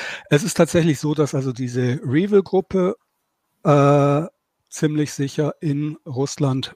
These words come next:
beheimatet ist. Allerdings, äh, anders als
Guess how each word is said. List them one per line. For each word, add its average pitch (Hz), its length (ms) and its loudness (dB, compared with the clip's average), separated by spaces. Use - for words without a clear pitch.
beheimatet 131 720 -4
ist. - 460 -4
Allerdings, 190 720 4
äh, 170 480 6
anders 240 460 2
als 180 600 -2